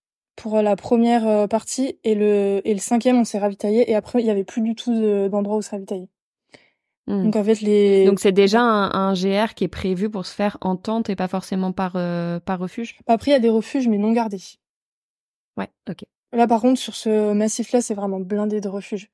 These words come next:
Speaker 1: Beaucoup de refuges non gardés. Et, et là, sur la partie Savoie, il y a pas du tout de refuges gardés. Par contre, sur la partie Isère, c'était là qu'il y avait tous les refuges, euh, gardés. Donc, des,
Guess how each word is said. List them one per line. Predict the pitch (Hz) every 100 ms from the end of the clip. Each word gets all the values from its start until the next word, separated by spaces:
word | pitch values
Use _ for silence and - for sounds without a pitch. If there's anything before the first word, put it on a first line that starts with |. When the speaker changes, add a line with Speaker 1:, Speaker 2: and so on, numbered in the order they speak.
| _
Speaker 1:
Beaucoup | 214 226 -
de | 220
refuges | 220 - 220
non | 214
gardés. | 208 202 226 254 _ - - _
Et, | 220 208 214 -
et |
là, | 214 226
sur | -
la | 214 196
partie | 208 - 226
Savoie, | - 220 226 233
il | 220
y |
a | 196 185
pas | -
du | 214 220
tout | 247
de | 220
refuges | 208 220 202
gardés. | 202 190 233 254 -
Par | 202
contre, | 233
sur | 226
la | 214
partie | 202 196 -
Isère, | 202 226 226
c'était | - 220 - 202
là | 208
qu'il | 202
y | 196
avait | 190
tous | -
les | 208
refuges, | 202 - 214
euh, | 202
gardés. | 190 185 185 _ _ _ _
Donc, | 214 190
des, | 202 208 196